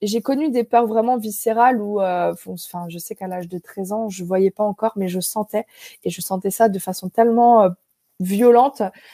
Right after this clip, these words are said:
euh, que je, je me suis retrouvée un paquet de fois collée au mur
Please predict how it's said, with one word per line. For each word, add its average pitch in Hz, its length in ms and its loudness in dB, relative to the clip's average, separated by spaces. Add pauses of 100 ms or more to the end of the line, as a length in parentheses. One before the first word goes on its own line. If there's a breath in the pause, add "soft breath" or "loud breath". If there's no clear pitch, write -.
(240 soft breath)
euh, 190 140 2
que 202 140 2
je, 196 260 4
je 190 200 -4
me 185 120 -6
suis 185 160 -8
retrouvée 202 380 -4
un 220 120 0
paquet 202 280 0
de - 40 -12
fois 247 160 2
collée 240 360 6
au 226 120 10
mur 240 460 4